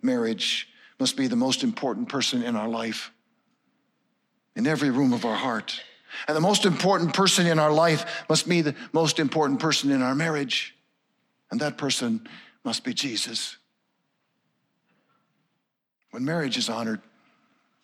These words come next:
Jesus is honored. When Jesus is honored, then and only then can we honor marriage.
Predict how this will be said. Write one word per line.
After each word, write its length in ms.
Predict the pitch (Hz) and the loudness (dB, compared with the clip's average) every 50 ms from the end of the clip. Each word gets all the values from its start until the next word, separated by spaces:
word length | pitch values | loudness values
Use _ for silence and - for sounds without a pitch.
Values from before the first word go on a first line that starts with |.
| _ _ _ _ _ _ _ _ _ _ _ _ _ _ _ _ _ _ _ _ _ | _ _ _ _ _ _ _ _ _ _ _ _ _ _ _ _ _ _ _ _ _
Jesus 380 | - 135 127 110 95 101 90 | -4 -2 -2 -2 -2 -4 -4
is 140 | 95 95 90 | -4 -4 -6
honored. 380 | 113 107 107 101 101 98 - - _ _ _ _ _ _ _ _ _ _ _ _ _ _ _ _ _ _ _ _ _ _ _ _ _ _ _ | -6 -6 -6 -8 -8 -10 -12 -16 _ _ _ _ _ _ _ _ _ _ _ _ _ _ _ _ _ _ _ _ _ _ _ _ _ _ _
When 120 | - 117 | -6 -4
Jesus 380 | 110 135 151 139 113 123 120 107 | -2 0 0 0 0 -2 -2 -4
is 120 | 104 95 | -4 -4
honored, 340 | 107 104 107 107 104 98 - - _ _ _ _ _ _ _ _ _ _ _ _ _ _ _ _ _ _ _ _ _ _ | -4 -4 -6 -6 -8 -10 -12 -16 _ _ _ _ _ _ _ _ _ _ _ _ _ _ _ _ _ _ _ _ _ _
then 160 | - 131 131 120 | -4 -2 0 0
and 100 | 117 117 | 0 0
only 220 | 123 123 120 120 | 0 0 -2 -2
then 240 | 113 117 113 110 104 | -2 -4 -4 -4 -4
can 180 | - 117 95 | -4 -4 -6
we 140 | 101 110 104 | -6 -6 -6
honor 240 | 104 101 101 101 101 | -6 -6 -8 -6 -4
marriage. 600 | 104 117 113 104 98 98 95 - - - - - | -4 -4 -4 -4 -6 -8 -8 -8 -10 -10 -10 -14